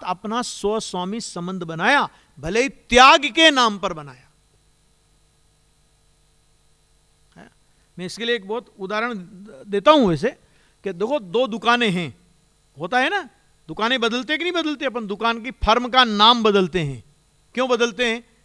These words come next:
कि गवर्नमेंट के टैक्स को बचाने के लिए या जो भी हिसाब किताब का सेटलमेंट करने के लिए अपन लोग दुकान की फर्म का नाम बदलते हैं, लेकिन प्रोप्राइटर कौन होता है?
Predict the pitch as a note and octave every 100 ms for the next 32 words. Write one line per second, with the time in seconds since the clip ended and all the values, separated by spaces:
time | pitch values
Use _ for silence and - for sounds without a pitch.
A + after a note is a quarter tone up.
0 | _ D#3 F3+ A#3 A3 G#3+ G3+ F#3+ A3+ -
1 | G3+ - - G#3+ F#3+ F3 F3+ F3+ F3+ E3+
2 | F3+ F#3 F3+ F3 E3 F3 F#3 D#3+ F3+ F3+
3 | D#3 D#3+ E3 E3 F#3 - _ - - G#3
4 | F#3+ G#3 F#3+ G3+ G3 F3 F3+ F#3 E3+ E3+
5 | D3+ A#3 D#4 - - - E3+ G#3 G3 A3
6 | F3+ D#3 - G3+ G#3+ G3 G#3 B3+ - -
7 | G3 A3 A3 G3 A3 A3+ F3 F3 G3+ G#3+
8 | F#3+ F3 E3+ D#3+ - D#3 A#2 E3 C3+ -
9 | _ _ _ - D#3 F3 _ F3+ F#3 -
10 | F#3+ F#3 F#3+ F3+ F#3 F3 B2+ G#2 G#2